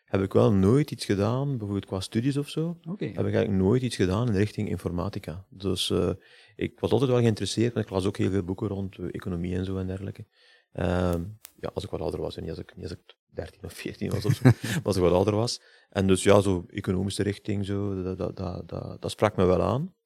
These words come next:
Speaker 1: Dus ik heb dat dan, ja, specifiek dat dan eigenlijk gedaan en, en, en geen informatica, eh, willen volgen, omdat ik dan, ja, wat, toch een beetje, beetje wat de, de interesses, wat, wat, wat, wat spreiden, zo.
Speaker 2: Een beetje een
Speaker 1: Dus,
Speaker 2: breder beeld
Speaker 1: ja,
Speaker 2: gaan krijgen, ja.
Speaker 1: ja.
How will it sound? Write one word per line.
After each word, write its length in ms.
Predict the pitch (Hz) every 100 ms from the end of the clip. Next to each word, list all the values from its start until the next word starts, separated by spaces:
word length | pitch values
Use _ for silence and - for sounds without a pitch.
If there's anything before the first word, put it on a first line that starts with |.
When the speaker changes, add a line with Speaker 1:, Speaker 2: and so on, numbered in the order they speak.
| - - - -
Speaker 1:
Dus 100 | 101
ik 80 |
heb 80 | 98
dat 120 | 92
dan, 240 | 117 110 -
ja, 140 | 92 95
specifiek 360 | - 101 104
dat 120 | 95 95
dan 100 | 143
eigenlijk 340 | 127 101 90
gedaan 420 | 90 92 123 95 -
en, 180 | -
en, 160 | - 85
en 160 | 92 87
geen 400 | 95 92 104 110
informatica, 880 | 98 - 90 92 - - 98 95 - _ _ _
eh, 360 | - 90 87 87 87
willen 320 | 90 90 90
volgen, 420 | 92 95 101 107 95
omdat 200 | 90 92
ik 80 |
dan, 180 | 85 85 -
ja, 300 | 80 82 101 _ _ _
wat, 240 | 92 92
toch 140 | - -
een 60 |
beetje, 360 | 98 - 101 - _ _ _ _
beetje 180 | - 95
wat 120 | 92
de, 140 | 90
de 140 | 90 90
interesses, 440 | 98 95 98 107
wat, 380 | 98 92 92 -
wat, 140 | 92 92
wat, 140 | 90
wat 180 | - 85
spreiden, 420 | - 87 87 95
zo. 60 | 82
Speaker 2:
Een 60 | 110
beetje 160 | 110
een 60 | 104
Speaker 1:
Dus, 60 | 98
Speaker 2:
breder 220 | 101 95
beeld 200 | 101 104
Speaker 1:
ja, 80 | 90
Speaker 2:
gaan 120 | 85
krijgen, 320 | 104 101 104
ja. 60 | 98
Speaker 1:
ja. 140 | 92